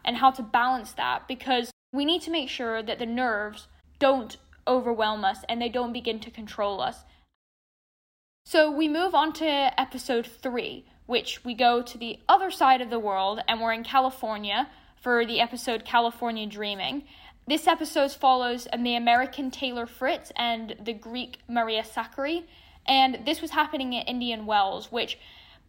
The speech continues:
people call the fifth slam, um, because it's a major turning point on the tour. If you win Indian Wells, it can completely change your career. It was really interesting for me to listen to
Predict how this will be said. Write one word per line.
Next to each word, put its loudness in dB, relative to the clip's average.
people 4
call 2
the -2
fifth -2
slam, -4
um, 2
because -6
it's -8
a -2
major 0
turning -4
point -6
on -8
the -6
tour. -4
If -6
you 2
win 2
Indian -4
Wells, 2
it 0
can -2
completely -4
change 0
your -8
career. -8
It 2
was 0
really 0
interesting -4
for -8
me -4
to -10
listen -6
to -2